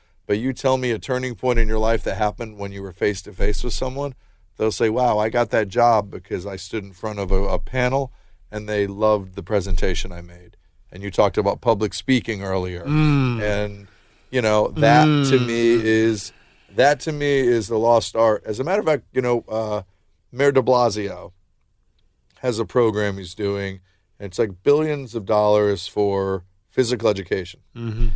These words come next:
Speaker 1: in all the schools. And they say, "Well, it's really good because physical education is good for the brain and it's good for the body."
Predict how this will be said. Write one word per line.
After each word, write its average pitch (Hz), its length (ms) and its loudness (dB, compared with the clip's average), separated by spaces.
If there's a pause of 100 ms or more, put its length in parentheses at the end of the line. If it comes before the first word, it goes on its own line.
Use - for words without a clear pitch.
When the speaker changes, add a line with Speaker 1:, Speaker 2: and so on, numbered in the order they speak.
(240)
Speaker 1:
in 113 120 -2
all 110 140 4
the 107 80 -2
schools. 107 720 -2 (720)
And 120 460 2
they 120 120 4
say, 127 240 2
"Well, 120 320 4
it's 110 200 -4
really 135 460 2
good 104 300 2
because 101 420 -2
physical 117 340 0
education 110 460 -2
is 98 100 -10
good 104 220 -4
for 110 100 -4
the 101 80 -4
brain 113 540 -2
and 131 100 -18
it's 95 180 -16
good 104 220 -2
for 101 300 2
the 95 80 -4
body." 98 440 0